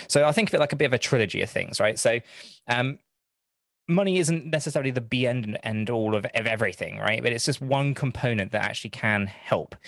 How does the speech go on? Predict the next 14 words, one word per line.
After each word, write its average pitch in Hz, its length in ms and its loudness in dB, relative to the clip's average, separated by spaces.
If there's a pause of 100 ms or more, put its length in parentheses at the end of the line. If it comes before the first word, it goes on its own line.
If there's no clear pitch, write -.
(140)
If 131 140 0
you've 190 180 2
only 170 240 4
got 123 180 0
money 107 380 -4 (160)
and 123 100 2
you 147 80 4
have 127 200 2
no 127 120 2
health 113 260 0
and 104 100 0
no 110 100 2
time, 98 440 -2 (560)
you're, 120 160 2